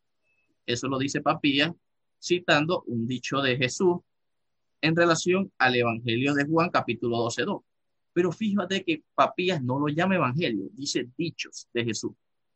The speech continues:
Son los dichos del Señor. Hay otra cita en Mateo capítulo veintidós diez que dice,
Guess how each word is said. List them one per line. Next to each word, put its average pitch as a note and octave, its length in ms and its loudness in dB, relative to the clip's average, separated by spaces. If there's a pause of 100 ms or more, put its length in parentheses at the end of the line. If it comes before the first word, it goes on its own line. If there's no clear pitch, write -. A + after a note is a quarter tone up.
(180)
Son C3+ 180 -4
los C#3+ 220 0
dichos G3+ 260 -2
del E3+ 80 4
Señor. B2 280 -2 (1200)
Hay F#3 240 6
otra A#3 220 2
cita G3 420 0 (220)
en D3+ 180 0
Mateo D#3 340 2
capítulo F3+ 440 0
veintidós E3 460 2
diez C#3 200 2
que B2+ 120 0
dice, C#3 400 -2